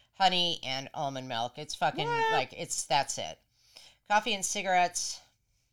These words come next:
Speaker 1: movie. Oh, there we go. Okay, so I order this, this T-shirt because there's a great movie called Down by Law, and it's a prison movie, or, like, it is a prison escape movie, and it's filmed in black and white, and Tom Waits is in it.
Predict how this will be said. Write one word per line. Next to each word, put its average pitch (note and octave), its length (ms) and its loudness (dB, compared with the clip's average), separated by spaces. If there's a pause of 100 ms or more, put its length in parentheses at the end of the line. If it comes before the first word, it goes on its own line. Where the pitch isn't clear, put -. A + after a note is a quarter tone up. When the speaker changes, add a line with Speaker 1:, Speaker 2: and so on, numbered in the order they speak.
(640)
Speaker 1:
movie. D3+ 640 -8
Oh, G#3 100 10
there D#3+ 140 2
we C#3 80 -6
go. F#3+ 260 8
Okay, A#3 280 6 (400)
so G3+ 340 8 (280)
I A#3+ 240 6
order C#4 320 4
this, - 360 2
this G3+ 260 -2
T-shirt F#3+ 640 -2
because F#3 300 -8
there's G3 200 -4
a F3 120 -2
great G#3 480 0 (680)
movie G#3 540 -2
called F3 440 6 (220)
Down D#3+ 320 2
by F#3 220 6
Law, A3 440 6 (640)
and G#3 400 4
it's A3 340 0
a G#3+ 120 -4
prison A3+ 420 2
movie, G3+ 460 0
or, G#3 140 8
like, F#3+ 180 4
it G3+ 80 -2
is F#3 120 -6 (440)
a G#3 60 -4
prison B3 360 2
escape G#3 340 2
movie, F#3+ 300 -2
and F3 80 0
it's D#3+ 140 -2
filmed A3+ 280 2
in A3+ 80 -4
black F#3+ 280 4
and G3+ 80 -8
white, E3 240 2
and F3 100 -12
Tom G#3 300 0
Waits G#3 300 0
is D#3+ 140 0
in D3 120 2
it. C#3+ 180 4